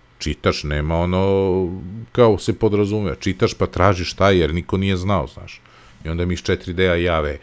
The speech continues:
„E, imaš host field u, u, u novoj specifikaciji H T T P jedan jedan će da bude host field obavezan.” Pa to iskoristi. U, super.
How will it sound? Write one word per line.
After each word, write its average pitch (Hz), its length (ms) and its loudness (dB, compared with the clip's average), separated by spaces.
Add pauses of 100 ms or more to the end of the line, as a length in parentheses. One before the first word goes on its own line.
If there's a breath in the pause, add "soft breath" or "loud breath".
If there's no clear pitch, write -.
(220 loud breath)
„E, 120 220 6
imaš 120 320 4
host - 440 4
field 82 400 0
u, 78 40 -2
u, 76 600 -2 (240 loud breath)
u 95 140 0
novoj 101 300 4
specifikaciji 87 1000 -2
H 85 160 -4
T - 160 -10
T - 180 -4
P - 160 -4
jedan 85 460 2
jedan 98 280 0
će 85 160 -8
da 82 100 -4
bude 87 240 -2
host - 400 -2
field 82 220 -2
obavezan.” 67 460 -6 (580 soft breath)
Pa 90 120 2
to 87 200 0
iskoristi. 76 640 -6
U, 95 180 -2
super. - 420 -12